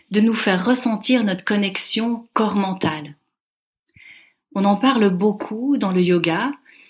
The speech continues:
mais souvent, ben, on peut se rendre compte qu'en s'asseyant sur un coussin de méditation,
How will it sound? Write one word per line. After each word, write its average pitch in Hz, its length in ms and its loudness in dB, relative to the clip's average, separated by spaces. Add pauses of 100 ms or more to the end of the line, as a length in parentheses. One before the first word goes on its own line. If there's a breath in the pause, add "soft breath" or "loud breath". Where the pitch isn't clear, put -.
(280 loud breath)
mais 196 420 2
souvent, 240 500 2
ben, 220 100 2
on 190 80 0
peut 202 120 -4
se 208 120 -4
rendre 202 220 -4
compte 254 400 2
qu'en 175 340 0
s'asseyant 233 500 0
sur 208 300 0
un 180 220 -2
coussin 254 380 2
de 240 80 4
méditation, 208 800 0